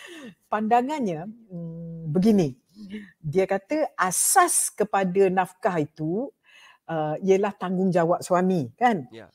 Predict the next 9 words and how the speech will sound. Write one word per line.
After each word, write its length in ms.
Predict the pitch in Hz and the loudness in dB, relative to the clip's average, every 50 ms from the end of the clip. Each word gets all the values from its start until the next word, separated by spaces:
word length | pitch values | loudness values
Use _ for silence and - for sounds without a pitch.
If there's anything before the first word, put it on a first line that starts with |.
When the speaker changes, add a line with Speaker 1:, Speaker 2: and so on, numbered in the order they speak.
| _ | _
Speaker 2:
ya. 300 | - 233 220 113 107 - _ | -20 -18 -18 -18 -20 -12 _
Speaker 1:
Tanggungjawab 580 | - 175 190 214 277 254 233 208 180 175 160 - | -4 -2 0 2 4 4 6 6 6 4 0 0
suami 380 | - 170 151 151 151 156 170 | -2 -2 -2 -2 -2 -2 -2
memberi 360 | 175 175 170 165 165 175 175 | 0 0 0 0 -2 -2 -2
nafkah 400 | 160 165 160 151 - - 175 156 | -2 -4 -6 -6 -8 -10 -10 -10
kepada 240 | - - - - 147 151 | -8 -6 -6 -4 -4 -4
isteri 500 | - - - - 202 208 175 131 110 - | -6 -4 -2 0 2 2 2 0 0 -4
dan, 520 | 95 123 135 147 160 185 214 247 269 320 370 415 453 480 508 539 - _ _ _ _ _ - - _ _ | -12 -14 -6 0 2 4 4 4 4 2 2 2 0 0 0 -4 -8 _ _ _ _ _ -20 -20 _ _
uh, 960 | - 143 147 147 143 143 143 139 139 135 135 135 135 135 135 135 135 135 139 | -10 -8 -8 -6 -6 -6 -6 -6 -6 -6 -6 -6 -8 -8 -8 -8 -8 -10 -12